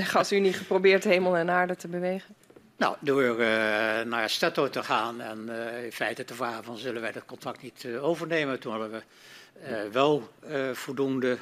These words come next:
Speaker 2: als ik me goed herinner, eh, voldoende leeway gekregen van het college van gedelegeerde commissarissen om eventueel, als het nodig was, enzovoort. Maar zoals vaak in het leven, in de commerciële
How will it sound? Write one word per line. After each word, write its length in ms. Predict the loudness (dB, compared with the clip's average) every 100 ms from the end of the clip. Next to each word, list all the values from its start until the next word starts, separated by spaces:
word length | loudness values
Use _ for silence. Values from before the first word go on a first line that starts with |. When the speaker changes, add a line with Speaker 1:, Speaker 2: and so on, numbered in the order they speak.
| -6
Speaker 2:
als 160 | -12 -10
ik 60 |
me 140 | -8 -8
goed 220 | -8 -8
herinner, 360 | -6 -6 -6 -10 -14 -18 -16
eh, 120 | -14 -12
voldoende 480 | -10 -10 -6 -4 -4
leeway 460 | -2 0 4 4 2
gekregen 500 | -2 0 2 2 0
van 120 | -6
het 100 | -6
college 360 | -2 0 0 -2
van 100 | -6
gedelegeerde 520 | -4 -4 -4 -6 -6
commissarissen 720 | -8 -6 -2 -2 -2 -2 -4 -10 -20 -20 -20 -4
om 460 | -2 0 -2 -6
eventueel, 640 | -4 -2 -2 -6 -2 0 0
als 120 | 0
het 100 | -2
nodig 300 | -2 0 -2
was, 140 | -4
enzovoort. 360 | -6 -6 -10 -12 -18 -16 -2
Maar 200 | 0 2
zoals 200 | 0 2
vaak 220 | 4 4
in 80 | 2
het 80 | 0
leven, 480 | 0 0 -2 -6
in 180 | -4 -6
de 120 | -6
commerciële 640 | -4 -2 0 4 4 4